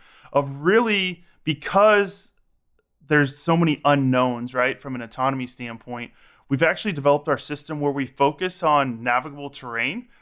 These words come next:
right? And that's what we're looking for. We're, we're, we're looking for common things that you see in a farming landscape,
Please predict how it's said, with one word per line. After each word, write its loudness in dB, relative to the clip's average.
right? 2
And 0
that's 0
what -6
we're -4
looking -10
for. -2
We're, 0
we're, -6
we're -2
looking -4
for -6
common 0
things -6
that -4
you -16
see -6
in -4
a 0
farming -2
landscape, -4